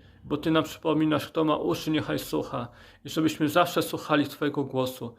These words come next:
i zawsze podążali za Tobą, bo Ty jesteś tym światłem i pragniesz tym światłem obdarzać nas, bo Tobie na nas zależy i bądź za to uwielbiony, Panie.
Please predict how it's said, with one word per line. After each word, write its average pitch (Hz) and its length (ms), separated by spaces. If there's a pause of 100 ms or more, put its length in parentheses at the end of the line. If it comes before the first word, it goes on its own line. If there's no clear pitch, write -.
(160)
i 135 80
zawsze 151 300
podążali 131 600
za 123 180
Tobą, 123 560 (320)
bo 127 80
Ty 165 120
jesteś - 280
tym 147 140
światłem 147 600
i 123 40
pragniesz 143 560 (500)
tym 147 120
światłem 147 440
obdarzać 135 580
nas, 127 340
bo 131 140
Tobie 147 340
na 139 120
nas 131 240
zależy 123 420
i 123 40
bądź 127 320
za 151 160
to - 160
uwielbiony, 123 720
Panie. 113 520